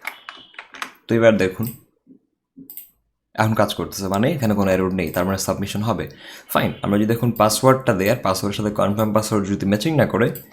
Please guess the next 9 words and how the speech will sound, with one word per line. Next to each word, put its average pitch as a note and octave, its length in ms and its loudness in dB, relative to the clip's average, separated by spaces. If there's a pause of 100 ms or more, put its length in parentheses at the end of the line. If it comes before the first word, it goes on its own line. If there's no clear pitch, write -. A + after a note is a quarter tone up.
(1080)
তাহলে A2+ 220 2
আমরা A2 160 2
বলতে A#2+ 260 2
পারি A2+ 220 4 (760)
যে A2 480 0 (580)
password B2 400 2
and C#3 220 4
confirm A2 400 0
password G#2 380 -2